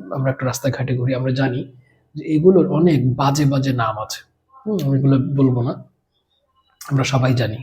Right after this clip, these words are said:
যে কিভাবে যে এগুলোকে বলা হয়। এই শব্দগুলো নিয়ে, এই অঙ্গগুলো নিয়ে গালি দেওয়া হয়,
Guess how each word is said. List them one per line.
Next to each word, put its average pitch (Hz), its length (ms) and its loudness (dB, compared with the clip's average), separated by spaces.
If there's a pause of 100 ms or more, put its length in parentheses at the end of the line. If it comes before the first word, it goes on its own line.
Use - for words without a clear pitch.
যে 123 100 0
কিভাবে 123 480 2
যে 123 60 2
এগুলোকে 127 500 0
বলা 117 200 -4
হয়। - 160 -10 (680)
এই 156 80 0
শব্দগুলো 143 560 4
নিয়ে, 139 180 4 (140)
এই 135 180 6
অঙ্গগুলো 135 480 4
নিয়ে 127 160 2
গালি 127 280 0
দেওয়া 117 300 -4
হয়, - 120 -12